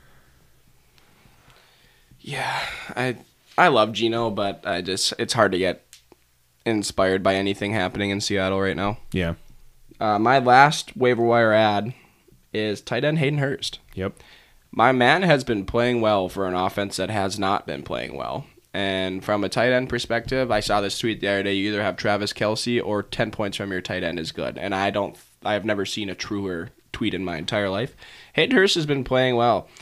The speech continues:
Speaker 1: He's had seven plus fantasy points in three of his first four games. And, I mean, from a tight end perspective, that is a compliment. That's better than most people can produce. He scored last week. Joe Burrow likes to look at him in the red zone, which
Speaker 2: Yeah.
Speaker 1: is gonna be huge going forward 'cause that offense can move the ball.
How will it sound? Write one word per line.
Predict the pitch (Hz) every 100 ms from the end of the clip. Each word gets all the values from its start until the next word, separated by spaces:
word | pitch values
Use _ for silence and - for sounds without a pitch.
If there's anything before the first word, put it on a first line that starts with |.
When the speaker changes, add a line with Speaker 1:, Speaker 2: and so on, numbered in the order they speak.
| - - -
Speaker 1:
He's | 120
had | 131 123
seven | 139 131 151
plus | 156 151
fantasy | - 131 127 131
points | 117 127 127 123
in | 120 113 110
three | 110 113
of | 117
his | 110
first | 113 113 -
four | 117 113
games. | 101 98 101 - - -
And, | 107 104 101 98 -
I | -
mean, | 101 101
from | 104 101
a |
tight | 98 110
end | 107 107
perspective, | 101 - 92 95 87
that | 90 87
is | 92 87
a |
compliment. | 95 92 - 78 80 80 _
That's | 95 90 -
better | - 87 92
than | 87 85
most | 87 -
people | 98 87
can | 92 85
produce. | 82 92 92
He | 107
scored | - 117 113 120
last | 110 107 -
week. | 113 110
Joe | - 107
Burrow | 104 110 107
likes | 101 - -
to | 104
look | 90 95 104
at | 101 92
him | 98
in | 98
the | 90
red | 101 101
zone, | 92 80 87
which | 104
Speaker 2:
Yeah. | 107
Speaker 1:
is |
gonna | 101 92
be | 90
huge | 104 95 -
going | 107 104
forward | 117 120 110
'cause | 98
that | 92
offense | 95 - 87
can | - 95
move | 92 87
the | -
ball. | 90 73 -